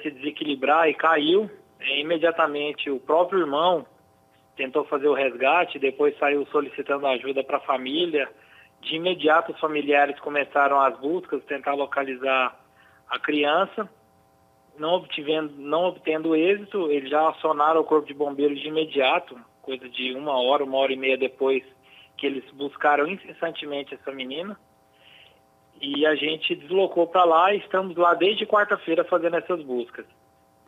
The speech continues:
A gente orienta, só pra te interromper um minutinho, é, muita gente quando tem esse caso de afogamento, no âmbito, no, na ânsia de salvar,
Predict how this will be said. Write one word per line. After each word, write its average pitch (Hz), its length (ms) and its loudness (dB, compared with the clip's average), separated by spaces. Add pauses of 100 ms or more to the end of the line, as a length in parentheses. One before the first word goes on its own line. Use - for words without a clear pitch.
(120)
A 143 120 -4
gente 175 300 0
orienta, 156 600 -2 (160)
só 139 120 -2
pra 147 240 -2
te - 140 -10
interromper 131 500 -4
um 131 180 -10
minutinho, 127 640 -6 (840)
é, 127 440 -4 (220)
muita 196 320 -4
gente 196 260 -4
quando 185 220 0
tem 170 240 -4
esse - 160 -8
caso 147 300 0
de 147 80 0
afogamento, 143 720 -2
no 143 240 0
âmbito, 170 400 0
no, 135 240 -6
na 143 220 0
ânsia 170 320 -2
de 139 180 -20
salvar, 135 640 0